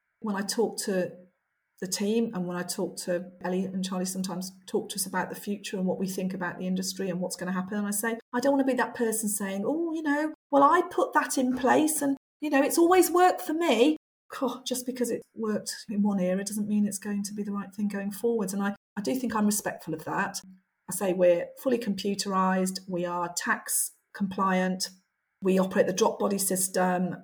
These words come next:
we have plans going forward on both the moving and the storage side. It's always an exciting time at Bennett's.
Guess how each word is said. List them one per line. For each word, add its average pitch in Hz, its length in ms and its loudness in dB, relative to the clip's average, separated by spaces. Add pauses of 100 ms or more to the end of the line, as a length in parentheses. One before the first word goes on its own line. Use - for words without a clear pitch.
(100)
we 170 560 0
have 180 340 -4
plans 190 400 2
going 180 320 2
forward 190 640 4 (160)
on 180 340 0
both 170 380 -2
the 165 400 2 (140)
moving 185 420 4
and 170 140 -4
the 170 60 -4
storage 240 540 8
side. 226 680 2
It's - 280 6
always 254 340 10
an 233 80 2
exciting 220 680 0
time 220 480 0
at 226 260 -8
Bennett's. 196 640 0